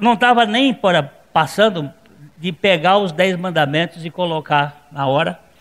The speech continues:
Veio. Você sabe que eu recebi tantos, tantas pessoas, eh,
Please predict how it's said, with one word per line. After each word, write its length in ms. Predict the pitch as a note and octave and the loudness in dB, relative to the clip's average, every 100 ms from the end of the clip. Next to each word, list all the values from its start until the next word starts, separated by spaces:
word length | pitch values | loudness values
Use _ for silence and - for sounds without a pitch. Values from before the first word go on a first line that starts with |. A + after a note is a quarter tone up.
| _ _ D3+ | _ _ -10
Veio. 580 | C#3+ F#3 G3 G#3 A#3 - _ _ _ _ _ _ | -2 0 2 0 -6 -10 _ _ _ _ _ _
Você 100 | G3 | -10
sabe 300 | D#3+ B3+ G#3+ | 0 0 0
que 100 | F#3 | -2
eu 60 | G3+ | -2
recebi 400 | G3 C#3+ F3 F#3+ | -2 -6 -10 -12
tantos, 1080 | - A#3 A#3 A#3 G3 D3 - - - - - _ _ | -4 0 0 -2 -8 -10 -16 -16 -18 -20 -20 _ _
tantas 520 | G3 G3 F3+ D#3 - | -4 -2 -4 -6 -12
pessoas, 680 | - E3 - F#3 F#3 E3+ - _ - - - - | -12 -12 -8 -8 -6 -10 -16 _ -20 -20 -20 -8
eh, 300 | D#3+ D#3 | -4 -4